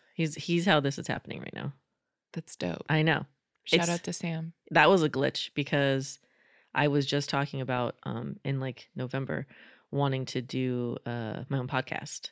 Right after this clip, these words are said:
Speaker 1: 'cause we had,
Speaker 2: Mm.
Speaker 1: my ex and I had Glitchin' together.
Speaker 2: Mm-hmm.
Speaker 1: And mostly because I didn't wanna do the audio for it, and I didn't think he would do it for me if it was just my podcast. But if it was our podcast, he would do the audio and do the work for it 'cause he didn't have a job.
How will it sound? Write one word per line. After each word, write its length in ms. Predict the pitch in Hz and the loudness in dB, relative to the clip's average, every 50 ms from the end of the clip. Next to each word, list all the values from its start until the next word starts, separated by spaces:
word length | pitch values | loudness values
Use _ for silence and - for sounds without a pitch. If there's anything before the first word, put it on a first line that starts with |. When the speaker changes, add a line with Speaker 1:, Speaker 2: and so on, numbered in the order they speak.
| _ _ - | _ _ -6
Speaker 1:
'cause 140 | - - 240 | 0 2 2
we 140 | 277 294 311 | 2 4 4
had, 180 | - 143 139 | 4 4 4
Speaker 2:
Mm. 220 | 208 185 180 180 175 - _ _ _ _ _ _ - | 2 0 -4 -8 -10 -14 _ _ _ _ _ _ -6
Speaker 1:
my 120 | 123 127 123 | -4 -2 0
ex 220 | 117 131 - - | 0 -2 -2 -2
and 100 | 127 113 | -4 -4
I 60 | 104 | -4
had 240 | 120 123 98 - - | -4 -4 -6 -6 -6
Glitchin' 340 | - - - - - 110 - | -6 -6 -6 -4 -6 -8 -6
together. 280 | - 120 135 123 - - | -6 -4 -4 -2 -2 -2
Speaker 2:
Mm-hmm. 340 | 196 180 180 175 175 180 185 - - - - - _ - | -2 -2 0 -2 -2 -2 -4 -6 -10 -18 -20 -20 _ -2
Speaker 1:
And 560 | - 156 151 143 143 139 139 139 139 131 - | 0 2 2 4 4 2 2 0 0 -2 0
mostly 340 | 151 156 165 180 - - 156 | 4 6 6 6 6 6 2
because 460 | - 147 139 - 151 135 135 135 - - | 2 2 2 2 2 2 2 0 0 0
I 80 | - 143 | 0 2
didn't 160 | 147 135 123 | 2 2 0
wanna 160 | 135 139 139 | 0 -2 -2
do 120 | 131 139 135 | -2 -2 0
the 80 | 139 | 0
audio 320 | - 139 143 143 143 131 - | 2 2 2 2 2 0 -2
for 220 | - - 107 110 | -2 -4 -2 -2
it, 200 | 127 131 - _ - | -2 -2 -4 _ -6
and 100 | - 127 123 | -6 -4 -4
I 40 | |
didn't 200 | 120 131 139 131 | -2 -4 -4 -4
think 120 | 139 135 131 | -4 -6 -4
he 140 | - 139 135 | -2 -2 -2
would 120 | 131 107 | -2 -2
do 140 | 139 135 135 | -2 -2 -2
it 60 | - | -4
for 160 | - 135 131 127 | -6 -6 -6 -6
me 240 | 127 123 117 123 - | -4 -6 -6 -6 -8
if 140 | - - - | -10 -10 -10
it 80 | - - | -8 -8
was 140 | 131 135 | -8 -8
just 300 | 135 - 131 120 - - _ - | -6 -4 -6 -6 -6 -10 _ -10
my 200 | - 135 131 131 | -8 -4 -4 -4
podcast. 500 | - - - 90 - - - - - - | -4 -4 -6 -8 -8 -8 -10 -10 -10 -10
But 100 | - - | -10 -10
if 80 | - - | -10 -8
it 40 | 110 | -6
was 160 | 113 123 - - - | -6 -6 -2 2 4
our 220 | 147 175 180 170 | 6 8 6 6
podcast, 600 | - - 120 113 - - - 131 117 113 - - - | 4 0 -4 -4 -4 -4 -6 -6 -6 -6 -8 -12 -12
he 160 | - 147 143 135 | -6 -4 -4 -4
would 80 | 127 | -4
do 120 | - 127 120 | -4 -6 -4
the 120 | 131 127 | -4 -2
audio 340 | 123 123 120 123 131 131 135 | -2 -2 -2 -4 -4 -4 -4
and 200 | 135 139 139 - | -4 -6 -6 -8
do 100 | - 113 | -8 -6
the 80 | - 123 | -4 -4
work 160 | 127 127 - | -4 -4 -4
for 100 | - - | -6 -6
it 80 | - - | -6 -2
'cause 100 | - 185 | 0 2
he 60 | 226 | 2
didn't 140 | 226 226 208 | 4 4 4
have 100 | 180 160 | 4 2
a 40 | 139 | 2
job. 240 | 131 - - - | 2 0 0 -2